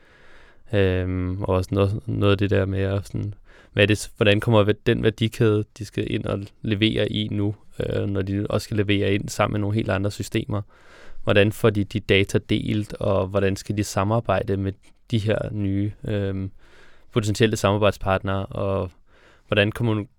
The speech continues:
får man kommunikeret med dem om, hvad for en værdi man sammen kan levere til kunderne, og der er også nogle af de her samarbejds-,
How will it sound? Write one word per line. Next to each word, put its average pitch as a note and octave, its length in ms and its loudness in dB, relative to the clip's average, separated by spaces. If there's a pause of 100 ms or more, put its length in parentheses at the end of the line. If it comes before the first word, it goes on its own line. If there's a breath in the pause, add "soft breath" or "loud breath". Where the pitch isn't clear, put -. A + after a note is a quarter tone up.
(140)
får A2 100 0
man G2 140 -2
kommunikeret G2+ 440 -2
med G2 100 -4 (100)
dem A2+ 200 2
om, A#2 140 -4
hvad G#2 160 -2
for - 100 -8
en G#2 100 -4
værdi G2+ 260 -4
man G2+ 200 -6
sammen A#2 320 -2
kan - 140 -8
levere G2+ 300 -4
til - 160 -20
kunderne, G2+ 600 -2
og F#2+ 260 -6 (640 soft breath)
der G#2+ 60 2
er - 20 6
også A2 120 2
nogle A2+ 140 4
af G#2+ 60 0
de G#2+ 100 2
her G#2+ 100 4
samarbejds-, G#2+ 500 0